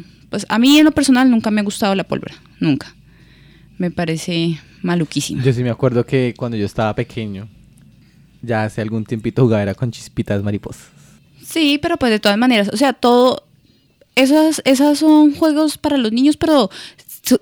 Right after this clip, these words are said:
Speaker 1: con supervisión, con la debida supervisión
Speaker 2: Sí.
Speaker 1: de un adulto y bien manejadas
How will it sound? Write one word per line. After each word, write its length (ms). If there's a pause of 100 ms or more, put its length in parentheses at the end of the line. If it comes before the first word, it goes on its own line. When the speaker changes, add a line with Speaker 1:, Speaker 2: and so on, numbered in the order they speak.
Speaker 1:
con 180
supervisión, 680
con 160
la 100
debida 400
supervisión 920
Speaker 2:
Sí. 180
Speaker 1:
de 140
un 140
adulto 640 (400)
y 100
bien 220
manejadas 840